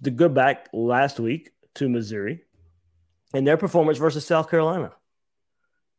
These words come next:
was their season's best performance by the Tigers defense and running back Tyler Beatty,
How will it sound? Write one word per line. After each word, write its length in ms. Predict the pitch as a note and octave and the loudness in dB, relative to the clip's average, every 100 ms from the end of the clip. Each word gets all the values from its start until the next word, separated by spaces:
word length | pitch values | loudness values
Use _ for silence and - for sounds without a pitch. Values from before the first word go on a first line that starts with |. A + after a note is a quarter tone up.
| _ _ - | _ _ -6
was 340 | B2+ C#3+ B2 | 0 2 2
their 440 | C3 B2+ B2 G#2 _ _ _ _ | 0 2 0 -2 _ _ _ _
season's 540 | - F3 A#3+ D#4+ A#3+ | -14 -10 -6 -6 -6
best 320 | A#2 D#3+ G#3+ | -2 -4 -4
performance 540 | - - C3+ G#2+ F2+ - | -8 -4 -4 -4 -8 -6
by 140 | A2 | -6
the 100 | G#2 | -4
Tigers 380 | A#2+ A2 G#2+ G2 | -6 -6 -8 -8
defense 640 | G#2+ G#2+ G#2+ G#2 - - - | -12 -10 -8 -10 -12 -20 -4
and 340 | C#3 F#3 D3 | 0 0 2
running 240 | C#3+ B2+ A#2 | 0 0 0
back 260 | A2+ A2 | -2 -2
Tyler 280 | B2+ A#2 G#2 | -4 -2 -2
Beatty, 380 | A2+ D3+ C3+ | -2 -4 -6